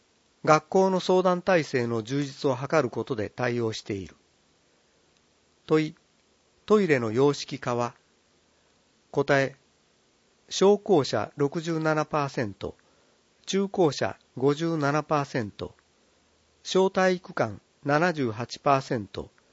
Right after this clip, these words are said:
中体育館十八パーセント。問い。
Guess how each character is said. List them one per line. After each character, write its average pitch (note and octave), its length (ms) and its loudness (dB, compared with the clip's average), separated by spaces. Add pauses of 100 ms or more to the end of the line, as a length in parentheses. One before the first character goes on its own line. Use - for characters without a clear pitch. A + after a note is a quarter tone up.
(420)
中 F#3 240 -2
体 F3 240 4
育 E3+ 160 -10
館 A2+ 220 -4 (240)
十 C3+ 180 -2
八 D3 300 -6
パ C3 180 4
ー - 20 -4
セ A#2 160 -8
ン E2+ 80 -10
ト。 - 220 -20 (2250)
問 D#3 240 4
い。 D#3 120 -14